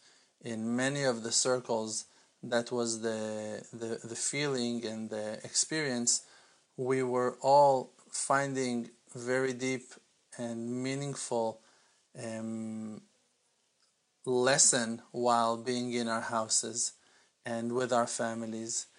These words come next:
and we felt and we saw a great, um, bonding and a great connection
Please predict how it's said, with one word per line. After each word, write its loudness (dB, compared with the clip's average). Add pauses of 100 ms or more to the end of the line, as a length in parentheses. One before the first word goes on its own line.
(340)
and -2
we -2
felt 6
and -2
we 2
saw 4
a -2
great, 0 (600)
um, -4
bonding 4 (260)
and -6
a -4
great -2
connection -2